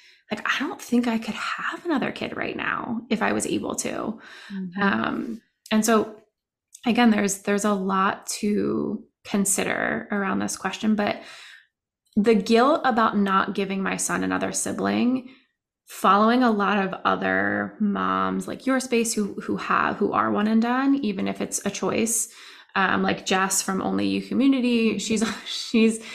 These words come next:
Speaker 1: she's always like, "It's so weird that people think I should have another kid to give my kid a playmate. Like, how
Speaker 2: Yeah.
Speaker 1: weird is that?" I'm like, "Yeah, it
Speaker 2: It
Speaker 1: is
Speaker 2: is
Speaker 1: weird."
Speaker 2: weird.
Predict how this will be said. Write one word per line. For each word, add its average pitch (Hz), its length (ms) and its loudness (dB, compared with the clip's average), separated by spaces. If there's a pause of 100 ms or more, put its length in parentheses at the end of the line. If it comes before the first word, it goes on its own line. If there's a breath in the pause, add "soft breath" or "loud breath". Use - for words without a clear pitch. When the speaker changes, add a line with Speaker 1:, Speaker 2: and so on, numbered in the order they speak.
(220 loud breath)
Speaker 1:
she's 233 180 0
always 214 300 4
like, 202 240 0 (220 loud breath)
"It's 233 180 6
so 214 320 6
weird 208 560 0
that - 180 -2
people 196 240 -2
think 196 140 -4
I 190 60 0
should 190 120 -4
have 180 240 -2
another 180 220 0
kid 185 240 -4
to 185 60 -2
give - 120 -2
my - 120 -2
kid - 160 -6
a - 20 -8
playmate. - 640 -6
Like, 190 120 -4
how 214 280 4
Speaker 2:
Yeah. 220 80 2
Speaker 1:
weird 190 280 0
is - 120 -6
that?" - 220 -2
I'm 214 100 4
like, 220 160 2
"Yeah, 294 340 2 (460 soft breath)
it 285 180 -2
Speaker 2:
It 262 60 0
Speaker 1:
is 320 260 4
Speaker 2:
is 220 80 -2
Speaker 1:
weird." 220 280 4
Speaker 2:
weird. - 320 -2